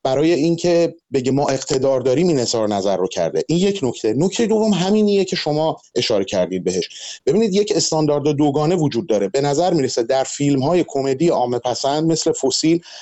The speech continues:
و قبلتر از اون در فیلم‌های مثل مطرب یا نهنگ عنبر به هر حال یک عناصری از این، اه، در واقع موسیقی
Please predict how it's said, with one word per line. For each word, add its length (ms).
و 180
قبلتر 500
از 180
اون 280
در 140
فیلم‌های 400
مثل 260
مطرب 640
یا 100
نهنگ 380
عنبر 480
به 100
هر 140
حال 200
یک 160
عناصری 680
از 280
این، 340
اه، 140
در 240
واقع 260
موسیقی 1000